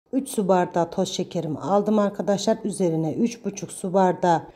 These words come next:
suyumu ilave ediyorum ve ince bir dilim limonumu ekliyorum ve önce orta ateşte, sonra kısık ateşte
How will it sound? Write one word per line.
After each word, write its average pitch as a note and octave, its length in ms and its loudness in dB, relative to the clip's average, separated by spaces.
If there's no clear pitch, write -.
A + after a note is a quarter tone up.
suyumu A3 460 4
ilave G3+ 480 4
ediyorum G3+ 500 2
ve G3+ 200 2
ince G3+ 420 0
bir G3+ 240 2
dilim E3+ 360 2
limonumu F3+ 720 2
ekliyorum G3+ 760 2
ve G#3 140 4
önce F#3+ 340 2
orta G3 320 2
ateşte, F#3+ 500 2
sonra E3+ 340 0
kısık - 260 -6
ateşte G#3 580 2